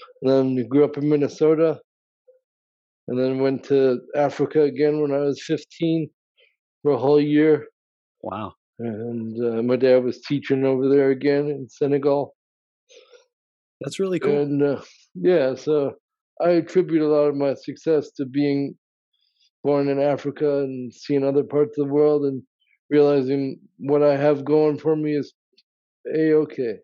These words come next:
Speaker 1: <laughs>
Speaker 2: Right. Yeah, it, I mean, it can always be worse. I, I think that's, uh,
Speaker 1: Oh, yeah.
Speaker 2: my cerebral palsy, it's, I just have one leg longer than the other, basically. Uh, so I wear lifts
Speaker 1: Nice
Speaker 2: in my sh-
Speaker 1: work.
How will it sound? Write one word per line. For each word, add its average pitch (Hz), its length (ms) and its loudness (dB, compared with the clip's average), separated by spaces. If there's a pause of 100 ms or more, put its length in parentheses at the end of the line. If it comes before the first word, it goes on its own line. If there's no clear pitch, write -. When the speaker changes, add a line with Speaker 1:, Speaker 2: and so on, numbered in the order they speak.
(140)
Speaker 1:
<laughs> 123 100 -10 (480)
Speaker 2:
Right. 117 400 -4 (340)
Yeah, 127 220 -2
it, 135 220 -4
I 135 60 -4
mean, 131 180 -2
it 127 100 -4
can 139 100 -4
always 123 380 -2
be 123 160 -6
worse. 101 500 -6 (100)
I, 110 140 -4
I 107 140 -8
think 101 240 -8
that's, 104 280 -10
uh, 95 220 -4 (180)
Speaker 1:
Oh, - 260 -4
yeah. 135 360 -2 (400)
Speaker 2:
my 156 160 0
cerebral 151 340 -2
palsy, 131 480 -2
it's, 120 380 -8 (480)
I 123 120 -2
just 123 180 -8
have 120 160 -4
one 117 260 -2
leg 110 280 -4
longer 98 300 -4
than 92 140 -10
the 95 140 -6
other, 95 360 -8 (140)
basically. 101 640 -6 (380)
Uh, 107 200 -2
so 117 160 -6
I 113 60 -2
wear 107 160 -2
lifts 110 280 -4
Speaker 1:
Nice 127 120 0
Speaker 2:
in 104 60 -6
my 170 180 2
sh- 147 80 0
Speaker 1:
work. - 20 -14